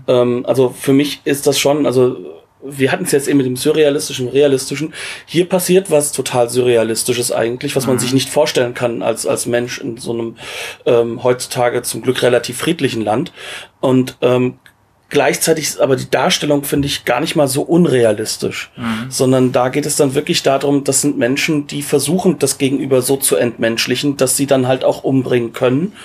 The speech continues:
Speaker 1: versuchen daraus auch Tiere zu machen, äh, versuchen sich mit dem Alkohol sozusagen selbst zu betäuben, ähm, ohne dass sie aber irgendwie positiv rückgebunden werden,
Speaker 2: Mhm.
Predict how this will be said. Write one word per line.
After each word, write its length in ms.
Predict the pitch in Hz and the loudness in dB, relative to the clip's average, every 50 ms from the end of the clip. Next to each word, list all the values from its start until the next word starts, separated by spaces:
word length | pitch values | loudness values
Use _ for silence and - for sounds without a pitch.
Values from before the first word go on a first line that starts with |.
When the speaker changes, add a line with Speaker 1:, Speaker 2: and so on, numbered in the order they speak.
| - - - - - - - | -18 -18 -16 -16 -18 -14 -8
Speaker 1:
versuchen 500 | - - 156 131 127 160 190 185 180 156 | -2 0 0 2 2 2 4 4 4 4
daraus 360 | 143 123 113 123 123 123 - | 2 2 4 4 2 2 4
auch 220 | - 143 170 185 | 4 4 2 2
Tiere 400 | - - - 143 131 135 131 127 | 0 -4 -2 0 2 2 2 2
zu 160 | 127 - - 117 | 0 0 0 0
machen, 520 | 110 110 113 - 147 160 170 170 143 - | 0 0 -2 -2 -2 -2 -2 -2 -2 -2
äh, 140 | - 143 131 | -2 -2 -2
versuchen 400 | - - 139 131 151 151 156 135 | 0 -2 -2 -2 -2 -2 -4 -4
sich 180 | 131 139 - | -4 -4 -4
mit 100 | 139 135 | -4 -4
dem 120 | - 139 - | -4 -4 -2
Alkohol 600 | - 135 131 - - 131 123 135 147 175 180 170 | 0 -2 0 0 0 0 2 2 4 4 4 2
sozusagen 400 | - 147 139 135 135 127 123 117 | 0 -4 -4 -2 0 0 0 2
selbst 300 | 113 127 127 127 - - | 2 0 0 0 -2 -6
zu 100 | - 127 | -6 -6
betäuben, 600 | 123 120 - - 135 139 147 139 131 139 - - - - - - - - - - - _ - | -8 -6 -2 0 2 2 2 2 0 -2 -4 -6 -12 -18 -18 -16 -16 -16 -16 -16 -10 _ -2
ähm, 540 | 135 127 127 127 127 127 123 123 123 127 - _ _ _ _ _ _ _ _ _ _ _ _ | 0 2 4 4 4 4 4 2 0 -4 -6 _ _ _ _ _ _ _ _ _ _ _ _
ohne 300 | - - 160 180 190 180 | 2 4 4 4 4 4
dass 240 | - 165 151 - - | 2 2 2 2 2
sie 120 | 175 - | 0 2
aber 280 | - 143 151 151 143 - - - - - | 2 2 4 4 4 2 0 -4 -2 2
irgendwie 600 | 214 180 190 190 190 170 - 160 156 156 160 - _ | 4 4 6 4 2 0 -2 -6 -10 -10 -12 -12 _
positiv 580 | - - 170 170 165 165 156 - - 143 143 - | -2 0 2 2 2 0 -2 -2 -2 -2 0 0
rückgebunden 560 | 151 151 - 156 131 123 123 117 - - 113 | 0 0 0 0 2 2 0 0 -2 -2 0
werden, 280 | 113 110 107 107 110 113 | 0 2 2 2 0 -2
Speaker 2:
Mhm. 60 | 113 | -4